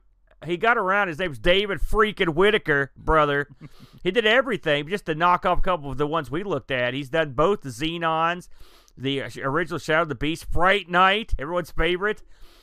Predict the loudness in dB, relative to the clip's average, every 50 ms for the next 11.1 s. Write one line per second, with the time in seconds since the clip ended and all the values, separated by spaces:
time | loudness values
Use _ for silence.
0 | _ -6 -2 -2 0 0 0 0 0 -2 -4 -10 -4 0 2 2 2 2 0 0
1 | 0 0 0 0 -2 -2 0 0 0 0 -2 -6 -8 -4 -2 -2 0 0 0 -2
2 | 0 0 -2 -4 -2 -4 -6 -6 -4 -4 -6 -6 -6 -6 -4 -4 -2 0 0 0
3 | 0 0 -2 -8 -6 -2 -2 -2 0 -2 -4 -2 0 0 0 0 0 -2 -4 -4
4 | -2 -2 -2 0 -2 -2 -4 -6 -8 -14 -18 -16 -10 -6 -6 -6 -6 -8 -10 -10
5 | -10 -10 -12 -16 -20 -20 -20 _ _ _ _ -4 -4 -4 -4 -6 -8 -8 -8 -8
6 | -8 -6 -4 -2 -2 -4 -4 -6 -8 -10 -8 -8 -8 -8 -8 -8 -10 -8 -8 -10
7 | -12 -16 -20 -20 -20 -20 -20 -20 -20 -20 _ _ _ -2 2 2 4 4 2 0
8 | -4 _ _ _ _ _ _ _ _ _ _ _ _ _ _ _ _ _ _ _
9 | _ -20 -8 0 4 4 4 4 4 2 0 -2 -4 -4 -2 0 0 2 2 0
10 | 0 -2 -4 -8 -8 -8 -8 -6 -6 -6 -6 -6 -10 -10 -8 -4 0 0 0 0
11 | 0 -4